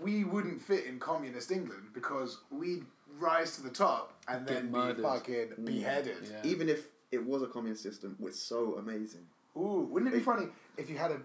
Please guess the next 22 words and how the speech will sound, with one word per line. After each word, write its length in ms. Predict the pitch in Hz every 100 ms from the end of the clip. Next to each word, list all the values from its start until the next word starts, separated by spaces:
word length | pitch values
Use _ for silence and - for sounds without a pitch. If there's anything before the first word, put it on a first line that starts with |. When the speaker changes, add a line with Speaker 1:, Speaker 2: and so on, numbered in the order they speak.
| -
Speaker 1:
if 160 | 147 156
you 80 | 151
had 80 |
a 60 | 135
taste 420 | - 170 160 -
of 160 | 131 -
Jeremy 320 | 170 160 147
Corbyn's 640 | - 165 131 120 117 - - - -
famous 440 | 156 147 147 160
gulag? 520 | - 135 127 101 98 - - - - 123
Speaker 2:
Yeah. 720 | 117 117 139 139 131 151 156
Speaker 1:
<laughs> 20 |
Ooh, 800 | 160 170 175 175 165 139 151 143
Speaker 2:
Oh. 100 | 170
Speaker 1:
make 100 | 190
it 100 | 208
with 120 | 226
veg. 320 | - - - - - - 539 587 554
<laughs> 1300 | 311 262 254 240 226 196 - 226 226 226 - 381 -
Bit 100 | 226
of 100 | 208
veg. 200 | 135 -